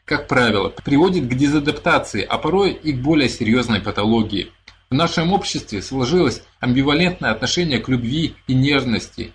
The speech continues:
и особенно к сексуальным способам выражения этих чувств. Почти всегда проявление любви и нежности наталкивается на то или иное табу или ограничение. Практически все теоретические психопатологии сходятся во мнении –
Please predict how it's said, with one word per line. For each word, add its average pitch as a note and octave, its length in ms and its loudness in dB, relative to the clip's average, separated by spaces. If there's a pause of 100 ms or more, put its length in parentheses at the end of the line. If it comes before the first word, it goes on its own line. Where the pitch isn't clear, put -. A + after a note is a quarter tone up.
(180)
и C3+ 80 0
особенно C#3 460 0
к - 80 -10
сексуальным B2+ 580 0
способам A2+ 500 -4
выражения A2 540 0
этих G#2+ 240 -4
чувств. - 420 -14 (380)
Почти D3+ 300 -2
всегда D3 360 -2
проявление B2 640 2
любви A#2+ 340 2
и C3 40 2
нежности B2+ 480 0
наталкивается A2 680 0
на B2 80 2
то D#3 300 0
или A#2 260 4
иное C3 280 2
табу A2+ 500 0
или A#2+ 160 0
ограничение. B2 840 0 (260)
Практически D3+ 600 -2
все D#3+ 340 0
теоретические C3 920 -2
психопатологии B2+ 1040 -2 (100)
сходятся D3+ 500 -2
во A#2+ 120 2
мнении – C3 500 0